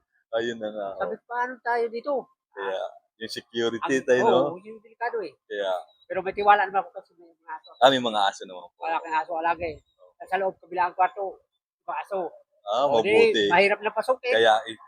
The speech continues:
Speaker 1: ang aso, ma-, ano yung mga
Speaker 2: Oo.
Speaker 1: sensitive sila sa mga, kung may mga tao, eh.
Speaker 2: Oo, sensitive, maamoy pala nila.
Speaker 1: Kaya,
Speaker 2: Sa labas,
Speaker 1: maano
Speaker 2: amoy
Speaker 1: pa
Speaker 2: na.
Speaker 1: lang nila yung ano.
Speaker 2: Ayun, wala
Speaker 1: Mhm.
Speaker 2: akong kaba.
Speaker 1: <laughs> Kaya, ayos. Naging
Speaker 2: Ayos.
Speaker 1: komportable. Kumusta naman yung first night po ninyo dito?
Speaker 2: Ayos, natulog.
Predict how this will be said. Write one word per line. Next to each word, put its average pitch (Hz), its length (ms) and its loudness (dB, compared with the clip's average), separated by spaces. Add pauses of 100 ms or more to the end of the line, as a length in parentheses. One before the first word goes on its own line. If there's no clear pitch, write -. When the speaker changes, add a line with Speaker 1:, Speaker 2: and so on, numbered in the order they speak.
(120)
Speaker 1:
ang 120 160 -10
aso, 127 240 6
ma-, 127 240 2 (160)
ano 127 180 -4
yung 131 220 -6
mga 127 160 6
Speaker 2:
Oo. 294 80 10
Speaker 1:
sensitive - 680 2
sila 123 220 -4
sa 123 180 6
mga, 120 300 0
kung 127 80 -10
may 123 80 -6
mga 123 240 2
tao, 123 320 2
eh. 127 160 2
Speaker 2:
Oo, 214 100 6
sensitive, 196 380 -10
maamoy 208 360 2
pala 226 200 -2
nila. 220 240 4
Speaker 1:
Kaya, 208 80 0
Speaker 2:
Sa - 80 -14
labas, 214 240 2
Speaker 1:
maano - 180 2
Speaker 2:
amoy - 60 0
Speaker 1:
pa - 80 4
Speaker 2:
na. - 80 8
Speaker 1:
lang 113 160 8
nila 110 180 -6
yung 104 140 -8
ano. 101 140 -18 (600)
Speaker 2:
Ayun, 226 240 -6 (120)
wala 220 180 -10
Speaker 1:
Mhm. 220 80 -4
Speaker 2:
akong 208 220 -8 (160)
kaba. 196 240 4 (420)
Speaker 1:
<laughs> - 80 -20
Kaya, 151 160 -4 (160)
ayos. 120 200 4 (280)
Naging 117 240 -4
Speaker 2:
Ayos. - 20 4
Speaker 1:
komportable. 131 540 6
Kumusta 147 320 4
naman 151 240 6
yung 147 80 2
first - 400 2
night 139 240 -2
po 143 80 -8
ninyo 131 260 -4
dito? 131 400 6
Speaker 2:
Ayos, 214 240 4
natulog. 190 460 -12